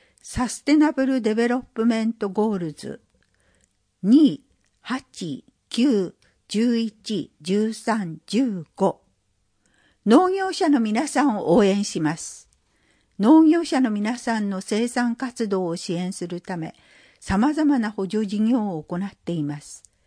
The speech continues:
ご自身の経営形態に合わせて、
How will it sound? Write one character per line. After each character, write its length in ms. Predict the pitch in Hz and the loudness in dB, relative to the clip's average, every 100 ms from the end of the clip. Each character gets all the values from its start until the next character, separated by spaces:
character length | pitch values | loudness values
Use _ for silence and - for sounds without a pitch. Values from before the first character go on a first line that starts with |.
| _ _ _ _ | _ _ _ _
ご 100 | 170 | 0
自 140 | 190 302 | 2 2
身 280 | - 277 | 2 4
の 200 | 262 214 | 4 4
経 400 | 180 - 208 214 | -2 -2 0 0
営 60 | 233 | -2
形 260 | 226 247 240 | 0 0 0
態 260 | 226 190 | -2 -4
に 160 | 175 165 | -4 -4
合 100 | 160 | -4
わ 160 | 165 | -4
せ 180 | 190 175 | -6 -8
て、 280 | - - - | -8 -10 -10